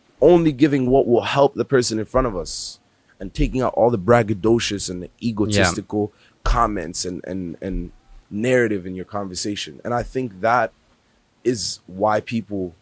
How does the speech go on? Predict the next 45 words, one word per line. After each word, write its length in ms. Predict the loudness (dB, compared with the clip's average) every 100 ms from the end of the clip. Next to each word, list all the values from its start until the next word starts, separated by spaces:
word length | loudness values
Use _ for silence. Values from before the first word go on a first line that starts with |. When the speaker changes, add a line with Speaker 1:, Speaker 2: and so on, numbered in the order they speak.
| _ -14
Speaker 1:
cap, 320 | -6 -4 -6 _
because 300 | -14 -8 -6 -6
some, 320 | -4 -4 -6 -8
some 240 | -4 -4
people 300 | -2 -6 -2
don't 180 | -2 -2
un-, 160 | -4 -6 -6
don't 180 | -4 -2
understand 400 | -4 -4 -4 -2
what 120 | -2
that 160 | 0
even 240 | -2 -6 -6
means. 260 | -4 -4 -6
And 120 | -10 _ _ 0
what 160 | 4
I 100 | 4
just 280 | 4 0 0
said, 320 | 2 2 2 -2 _ _ _ _ -10
you 140 | -8
don't 340 | 0 2 2
just, 260 | 0 -6 -8 _ _ _ _ _ _ _ -4
like, 260 | -4 -4
learn 300 | 2 4 4
that 220 | 2 0 -2
in 160 | -4
life. 480 | -2 -2 -4 -14 -14
It's 240 | -10 -6 0
not 300 | 2 2 -2
part 280 | -4 0 0
of 100 | -2
your 140 | -4
morals 500 | 0 2 4 2 0
or 40 | -4
your 80 |
culture. 400 | -2 -2 -2 -2
It's 240 | -4 -4 -4
literally 340 | 0 0 0
how 200 | -2 -2
to 80 | -2
be 120 | -4
successful. 560 | -8 -6 -4 -4 -6 -12
It's 100 | -6
how 180 | -2 0
Speaker 2:
Mm-hmm. 160 |
Speaker 1:
to 60 | -2